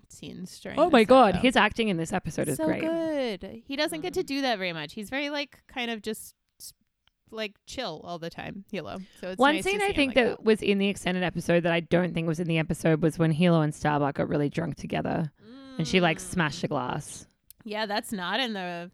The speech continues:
Speaker 1: the main episode.
Speaker 2: Yeah, he does some really great acting in that scene.
Speaker 1: Oh,
Speaker 2: And then
Speaker 1: that's
Speaker 2: she just,
Speaker 1: cool.
Speaker 2: like, <laughs> puts a glass. She, someone, she, someone's playing the piano, and she's like, "Stop playing the piano, stop!" She's, like, sobbing, and then she just, like,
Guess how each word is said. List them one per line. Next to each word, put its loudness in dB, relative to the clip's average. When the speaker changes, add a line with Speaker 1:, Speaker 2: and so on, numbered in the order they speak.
Speaker 1:
the -12
main -12
episode. -6
Speaker 2:
Yeah, 6
he -2
does 4
some 2
really 4
great 2
acting -4
in -6
that -8
scene. -8
Speaker 1:
Oh, -6
Speaker 2:
And 4
then 6
Speaker 1:
that's 0
Speaker 2:
she 4
just, 8
Speaker 1:
cool. 2
Speaker 2:
like, 2
<laughs> -20
puts 4
a 6
glass. 0
She, -10
someone, 2
she, -8
someone's 4
playing 0
the -2
piano, 2
and 0
she's -6
like, 2
"Stop 8
playing 10
the 2
piano, 6
stop!" 4
She's, -4
like, 4
sobbing, 6
and -2
then -4
she -16
just, -8
like, 0